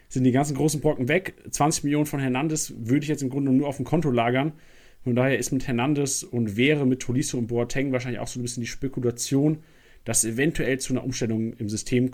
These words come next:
also nicht Systemumstellung, aber vielleicht kann auch eine Personalveränderung kommen, dass man sagt, Alaba geht auf die Sechs, Kimmich als Rechtsverteidiger, was ich mir nicht vorstellen kann, aber es gibt einfach verschiedene Szenarien, die, die eintreffen könnten. Und von daher gebe ich persönlich Hernandez noch eine Woche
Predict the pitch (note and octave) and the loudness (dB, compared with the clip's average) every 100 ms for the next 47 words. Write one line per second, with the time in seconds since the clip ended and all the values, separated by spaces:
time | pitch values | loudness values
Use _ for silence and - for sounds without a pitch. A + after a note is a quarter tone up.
0 | - G2+ A2 - - G3 F3 D#3+ D3 A2+ | -4 -4 -4 -6 4 4 4 -4 -4 -4
1 | A2+ B2+ B2 A2+ G#2 A#2+ A2 C3 D3 - | -2 -2 -2 -4 -6 -2 0 0 0 -6
2 | - - - - - C3+ C3 B2 C3+ C3 | -16 -18 -16 -12 -6 -2 -2 0 2 2
3 | A#2+ A#2+ A2 A#2 A#2+ - - - - - | 2 -2 -2 -2 -4 -18 -20 -20 -20 -20
4 | - B2 C3 C3 B2 - A2+ B2+ C#3+ - | -6 2 4 4 2 -2 0 0 0 -4
5 | - C#3+ C3+ A#2+ C#3+ D3+ C3 C#3 C3+ C3+ | -2 -2 0 -2 -2 -2 0 2 2 2
6 | B2 A2 B2 A2+ E3 E3 D3 C#3 C3+ A2 | 0 0 -2 2 4 4 2 0 -2 -2
7 | A2 G#2+ - - D3+ D3 B2+ B2 B2 A#2+ | -4 -4 -6 -4 -4 -2 -4 -4 -4 -2
8 | A2+ B2 D3+ C#3+ C3+ B2 A#2 A#2+ - - | -2 0 2 0 -2 -2 -2 -2 -4 -8
9 | A#2+ C3+ D#3 C3+ A#2+ - E3 B2 C3+ - | -6 -4 -4 -4 -4 2 2 2 -4 -6
10 | - - - - - - - A#2+ A#2+ B2 | -18 -20 -20 -20 -20 -16 -6 -2 2 2
11 | C3+ C3 B2+ - - - F#2+ A#2 C3 - | 4 2 0 -4 -20 -20 -8 2 2 2
12 | G#3+ - D#3+ A#2 D#3+ F3+ F3 - B2 B2 | 4 10 10 10 6 6 4 -2 -2 0
13 | B2 D3 - B2+ B2 C3 A#2+ C3 D#3 D#3 | 0 -2 -4 -6 0 2 2 2 2 0